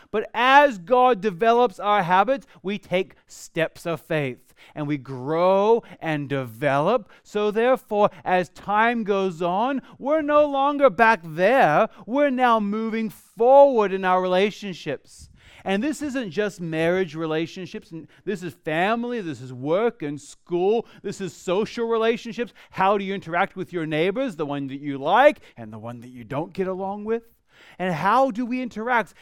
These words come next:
And we are discovering habits from the Bible of how to live life differently.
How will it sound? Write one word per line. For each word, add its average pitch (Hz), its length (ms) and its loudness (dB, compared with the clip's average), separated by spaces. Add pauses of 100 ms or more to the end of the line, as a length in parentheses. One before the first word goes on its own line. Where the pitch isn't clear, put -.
(100)
And 190 140 -4
we 294 140 0
are 254 160 2
discovering 208 680 -4
habits 233 480 0
from 196 280 -8
the 202 100 -6
Bible 165 760 2 (180)
of 170 140 0
how 185 320 0
to 208 240 -8
live 240 420 -4
life 208 380 0 (240)
differently. 156 640 -4